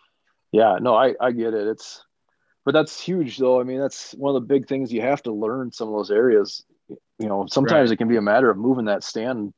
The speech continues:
Speaker 1: twenty yards,
Speaker 2: Mm-hmm.
Speaker 1: and that wind is completely different.
Speaker 2: So I,
Speaker 1: So
Speaker 2: yeah, so I have, so this year I have moved that stand about fifty yards northeast,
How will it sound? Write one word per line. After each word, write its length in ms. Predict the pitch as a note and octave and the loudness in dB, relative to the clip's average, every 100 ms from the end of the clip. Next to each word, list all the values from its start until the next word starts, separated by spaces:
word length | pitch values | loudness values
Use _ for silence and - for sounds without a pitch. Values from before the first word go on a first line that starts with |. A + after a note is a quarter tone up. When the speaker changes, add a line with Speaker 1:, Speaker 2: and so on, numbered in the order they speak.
| _ | _
Speaker 1:
twenty 380 | - B2 A#2+ G#2 | -10 -4 -2 -2
yards, 680 | F#2+ B2 C#3 F#2+ G2 - - - | 0 2 2 0 -6 -14 -16 -12
Speaker 2:
Mm-hmm. 220 | A2+ A#2+ | -10 -6
Speaker 1:
and 120 | A2 G#2+ | -4 -2
that 160 | F#2+ | -2
wind 220 | A2 B2+ | -2 -2
is 120 | G2+ - | -2 -4
completely 420 | G2 B2+ A2 G2+ | -2 2 2 2
different. 460 | A2 B2 G#2+ F#2+ _ _ | 0 0 -2 -2 _ _
Speaker 2:
So 160 | C3+ B2+ | -2 0
I, 260 | A#2+ A#2+ | 2 0
Speaker 1:
So 100 | - | 0
Speaker 2:
yeah, 180 | C3 A#2 | 0 0
so 180 | A2 C3 | -2 -2
I 180 | C3 C3 | 0 0
have, 140 | A#2+ - _ _ C3+ | -2 -8 _ _ -6
so 200 | E3+ D3+ | 0 2
this 300 | C#3+ D#3 D3 | 2 -2 -2
year 180 | C#3+ C3+ | -4 -2
I 200 | C3 B2 | -2 -2
have 240 | C3 A#2+ | -4 -6
moved 240 | C3+ C3 | -8 -6
that 260 | B2 A#2+ A#2 | -4 -6 -6
stand 360 | - A#2+ A#2+ A#2 | -8 -6 -4 -4
about 300 | G#2+ - _ | -4 -6 _
fifty 360 | C3+ B2+ C3 | -4 -2 -4
yards 680 | A2+ G#2+ A2+ A#2 A#2 - - - | -4 -2 0 0 0 -6 -20 -14
northeast, 1000 | A2 A#2 A#2+ A#2 A#2 A#2+ D3 E3 - | -6 -2 0 -2 -6 -6 -4 -6 -12